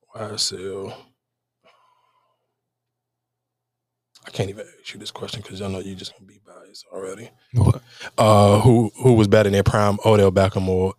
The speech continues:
Speaker 1: uh, Antonio Brown?
Speaker 2: Antonio Brown.
Speaker 1: That's why I already, I already knew your answer.
Speaker 2: Oh, they only had that catch. I
Speaker 1: It
Speaker 2: think, uh, Antonio Brown had the stats.
Speaker 1: Oh, and sh-, and shout out to, I'm, I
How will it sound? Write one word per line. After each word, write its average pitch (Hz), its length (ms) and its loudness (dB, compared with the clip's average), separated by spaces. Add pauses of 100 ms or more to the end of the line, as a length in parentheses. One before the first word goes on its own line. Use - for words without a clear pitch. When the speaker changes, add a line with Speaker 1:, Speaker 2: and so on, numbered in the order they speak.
(140)
Speaker 1:
uh, 90 360 -6 (220)
Antonio 92 520 -4
Brown? 87 320 -12 (680)
Speaker 2:
Antonio 113 320 -6
Brown. 107 240 -14 (640)
Speaker 1:
That's - 140 -20
why 98 120 -20 (120)
I 85 80 -18
already, 95 300 -16
I 95 40 -14
already 101 220 -8
knew 98 60 -10
your 104 100 -10
answer. 113 340 -14 (640)
Speaker 2:
Oh, 151 140 2
they 175 80 -2
only 170 240 -6
had 151 120 -6
that 143 160 -10
catch. - 380 -18 (2500)
I 113 80 -10
Speaker 1:
It 120 40 -10
Speaker 2:
think, 117 200 -16
uh, 117 120 -20 (340)
Antonio 127 500 -8
Brown 135 180 -8
had 104 140 -12
the 95 60 -20
stats. - 440 -20 (760)
Speaker 1:
Oh, 170 220 -2
and 151 120 -6
sh-, - 100 -10
and 135 100 -6
shout 214 200 -4
out 135 200 -12
to, 101 340 -16
I'm, 143 140 -6
I 123 60 -10